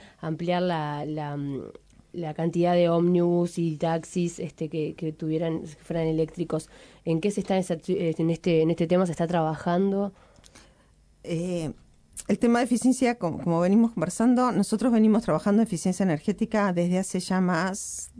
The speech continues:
Speaker 2: más de diez años. Dos mil nueve fue la ley de eficiencia energética
Speaker 1: Ujú.
Speaker 2: aprobada por el Parlamento.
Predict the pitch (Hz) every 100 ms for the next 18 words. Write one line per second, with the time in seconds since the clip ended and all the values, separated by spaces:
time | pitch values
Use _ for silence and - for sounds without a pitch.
0 | - - - - 190 233 220 190 175 143
1 | 127 123 139 170 202 240 254 247 254 240
2 | - 202 180 165 165 - - 165 - 156
3 | - 196 180 180 196 143 139 135 139 143
4 | 143 143 143 143